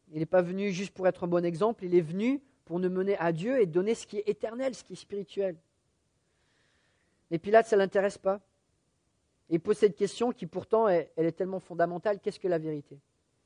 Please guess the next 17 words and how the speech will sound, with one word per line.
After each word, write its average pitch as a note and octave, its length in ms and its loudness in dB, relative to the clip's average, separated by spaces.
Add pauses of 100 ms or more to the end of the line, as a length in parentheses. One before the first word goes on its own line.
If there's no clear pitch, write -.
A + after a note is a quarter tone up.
(1200)
Et F#3 100 6
c'est, G3+ 140 -10
c'est, A3 160 -12
c'est A#3 160 -4
tellement D4 320 2
frappant D#4+ 460 -4
qu'on A3+ 260 0
peut A#3 140 -8
juste A3+ 260 -2
balayer C4+ 640 2
d'une A3+ 220 -2
moquerie, « C4 500 0 (200)
Ouais, A3 140 4
la F#3 120 4
vérité, F#3+ 360 0
c'est F3+ 160 -6
quoi ? » G3 240 -8